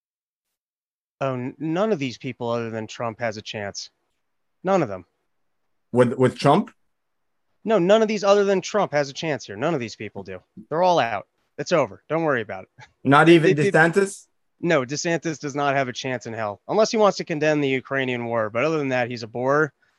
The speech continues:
Speaker 1: and, uh, you know, he's not picking up any steam.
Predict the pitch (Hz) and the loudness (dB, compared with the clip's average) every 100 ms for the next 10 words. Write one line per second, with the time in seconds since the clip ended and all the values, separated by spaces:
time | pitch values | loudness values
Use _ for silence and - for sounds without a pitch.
0 | _ 131 123 120 117 117 117 117 113 - | _ -2 0 0 2 2 4 2 0 -4
1 | 135 123 110 104 131 139 127 127 113 110 | -6 -2 -2 -4 -2 0 0 -2 -4 -4
2 | 113 107 - 107 104 | -4 -6 -8 -8 -8